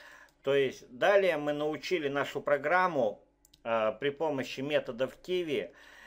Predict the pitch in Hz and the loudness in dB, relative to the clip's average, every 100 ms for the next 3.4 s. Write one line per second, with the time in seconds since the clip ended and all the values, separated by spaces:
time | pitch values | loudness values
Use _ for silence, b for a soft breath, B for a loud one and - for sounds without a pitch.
0 | B B B B - 123 - 131 117 - | B B B B -4 -4 0 -2 -2 2
1 | 147 156 151 - - 131 135 135 131 113 | 2 4 2 0 -6 -2 -2 0 -2 -2
2 | 147 147 127 - 113 117 _ _ _ 165 | -2 2 2 0 -8 -10 _ _ _ -8
3 | 143 - - - | -6 -8 -14 -16